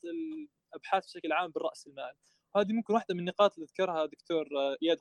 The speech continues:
قنيبي في موضوع التعليم بشكل عام، إنه كيف يكون في وقف للبحث العلمي،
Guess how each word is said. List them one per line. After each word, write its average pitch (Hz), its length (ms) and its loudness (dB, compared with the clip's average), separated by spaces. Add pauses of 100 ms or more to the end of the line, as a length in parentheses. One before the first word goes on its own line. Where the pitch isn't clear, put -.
قنيبي 175 400 0
في - 140 -20
موضوع 147 280 -2
التعليم 165 360 0
بشكل - 280 -6
عام، 190 240 2 (440)
إنه 180 120 2
كيف 208 260 -2
يكون 185 500 0
في 190 200 2
وقف 196 380 4
للبحث 151 320 0
العلمي، 143 380 -4